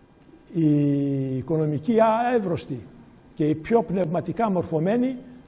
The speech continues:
ήταν χριστιανοί, εξαιτίας της πολιτικής του Πατριαρχείου. Μόνο στο στρατό απέτυχε. Και απέτυχε κυρίως γιατί είχε προλάβει ένας άλλος σουλτάνος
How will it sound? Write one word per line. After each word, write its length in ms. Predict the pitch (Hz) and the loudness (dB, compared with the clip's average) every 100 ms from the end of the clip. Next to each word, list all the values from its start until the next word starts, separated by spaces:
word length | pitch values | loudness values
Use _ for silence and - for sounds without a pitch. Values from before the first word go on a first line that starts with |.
| - | -4
ήταν 260 | 220 254 214 | -2 2 2
χριστιανοί, 560 | 226 - 262 269 170 - - - - - - - - - | 2 6 6 6 4 -2 -14 -20 -20 -20 -20 -20 -20 -10
εξαιτίας 540 | 180 - 156 233 220 | -8 -6 -2 2 2
της 140 | 202 - | 2 0
πολιτικής 480 | 185 170 180 247 214 | 2 2 0 -4 -4
του 60 | |
Πατριαρχείου. 600 | 196 190 208 196 233 127 - - - - | -4 -2 -4 -2 -2 -4 -6 -18 -20 -10
Μόνο 340 | 156 208 240 226 | 0 4 4 4
στο 160 | 202 | 0
στρατό 460 | - 180 170 190 160 | -4 -2 0 2 0
απέτυχε. 520 | 139 127 - - 117 - - - - _ _ _ _ - - | 0 -6 -6 -14 -16 -18 -20 -20 -20 _ _ _ _ -20 -8
Και 120 | 151 | -6
απέτυχε 560 | 143 240 226 - 202 175 | -2 -2 -2 -4 -4 -4
κυρίως 460 | 170 170 226 160 | -2 -2 -2 -4
γιατί 400 | 160 139 214 202 - - - | -4 -4 -4 -6 -10 -20 -14
είχε 220 | 190 196 175 | -8 -6 -4
προλάβει 460 | 170 175 185 180 | 0 0 0 0
ένας 240 | 165 139 190 | -4 -4 -4
άλλος 220 | 170 156 | -4 -4
σουλτάνος 640 | 139 131 151 156 160 - | -8 -6 -4 -4 -8 -12